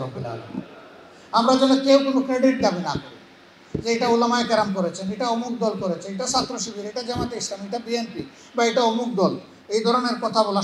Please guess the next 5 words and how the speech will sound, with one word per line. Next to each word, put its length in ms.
সঙ্গত 340
হবে 180
না, 60
কোনো 180
অবস্থায় 380